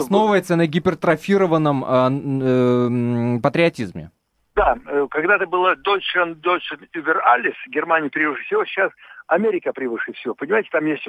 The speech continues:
Speaker 2: очень жесткая, беспощадная идеология. И благодаря этому американцы чувствуют себя единой семьей.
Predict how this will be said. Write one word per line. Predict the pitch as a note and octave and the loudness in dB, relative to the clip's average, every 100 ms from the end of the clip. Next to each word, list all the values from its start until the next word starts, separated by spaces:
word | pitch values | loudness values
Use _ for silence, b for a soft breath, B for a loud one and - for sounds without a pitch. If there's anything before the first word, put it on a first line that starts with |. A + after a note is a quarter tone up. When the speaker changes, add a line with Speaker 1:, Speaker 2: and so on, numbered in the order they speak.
| - | -2
Speaker 2:
очень | A#3+ - E3+ C#3 | -2 -2 -8 -2
жесткая, | F#3 - C3 | -2 -2 -8
беспощадная | A#2+ - - C3 - F3 - D#3+ | -14 -10 -6 -4 0 0 0 -8
идеология. | B2+ C3+ C3+ C#3+ A2 - B B B - | -4 -2 0 -2 -4 -10 B B B -4
И | D3+ | -4
благодаря | C3+ D3 C#3+ D3+ D3+ E3+ | -2 -4 -2 2 2 2
этому | D3+ C#3+ E3+ A3 B3+ - D3 | 0 0 -2 -2 -2 0 0
американцы | D3 D3+ - F3+ G3 G#3 | 0 -2 0 0 0 -6
чувствуют | - - D#3 - G3 - | -8 -4 -4 -6 -8 -8
себя | D#3 D3 | -2 0
единой | D#3 B2 A#2 E3 E3 B2 - | 0 -4 -12 -10 -8 -6 -4
семьей. | C#3+ D3 D#3+ | -4 -2 -4